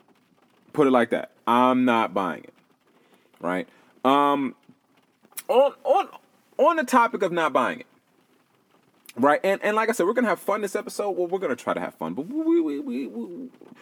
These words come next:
we try to make fun out of serious shit. You know what I'm saying? Um, and, and one of the things that's serious that, that, that we try to have fun with is race. Right? And, and, like, people say, "Oh, man, Mitch, you know," like,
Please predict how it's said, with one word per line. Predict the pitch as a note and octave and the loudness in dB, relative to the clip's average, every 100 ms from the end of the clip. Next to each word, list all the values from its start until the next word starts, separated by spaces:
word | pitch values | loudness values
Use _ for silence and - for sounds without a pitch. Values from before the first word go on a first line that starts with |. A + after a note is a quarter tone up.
| - - | -8 0
we | |
try | F#4 D4 | 2 4
to | A#3 | 2
make | G3+ | -2
fun | - G3+ | 0 2
out | F#3 D3+ | 2 0
of | |
serious | - F3 D#3 C#3 | 0 0 0 -4
shit. | - - - - _ _ - _ _ _ _ _ _ | -8 -8 -8 -8 _ _ -20 _ _ _ _ _ _
You | - | 0
know | B2+ | 2
what | C3+ | 2
I'm | |
saying? | B2+ C#3 C#3 C3+ - _ _ _ - | 0 -2 -2 -4 -10 _ _ _ -2
Um, | C3+ C#3 C3+ C3 B2 | 0 2 2 0 0
and, | D#3 E3 - | -2 -2 -2
and | D#3+ D#3+ D#3 D#3+ | 0 0 0 2
one | A#3 | 2
of | B3+ | 2
the | A3 | 0
things | F#3 E3 | 0 2
that's | C#3+ C#3+ - - | 2 0 -4 -8
serious | - D3+ C#3 B2+ B2+ | -2 2 4 2 2
that, | A#2+ A2 G2 | 2 2 0
that, | A#2 A2+ F2 | 2 2 0
that | A#2+ G#2+ G2 _ _ _ | 0 2 0 _ _ _
we | C3 C#3 | -4 0
try | D#3+ | 2
to | A#2+ | 2
have | C3+ A#2 | 2 0
fun | D3 C#3+ | 0 0
with | A2+ G2+ - _ _ | 0 -2 -6 _ _
is | - G3+ | -2 2
race. | A#3 D3 - - _ _ _ _ _ _ _ _ _ _ - | 4 2 -2 -14 _ _ _ _ _ _ _ _ _ _ -4
Right? | C#3+ D3+ | 0 0
And, | D#3 - | -2 -4
and, | E3+ | -4
like, | E3+ | -2
people | A#3 F#3 | -2 -4
say, | F3 E3 | -6 -6
"Oh, | E3 E3 | -4 -4
man, | E3 E3 E3 | -4 -4 -4
Mitch, | E3+ D#3 - | -6 -10 -10
you | |
know," | E3 D#3 - - | -8 -8 -10 -2
like, | F3 | 0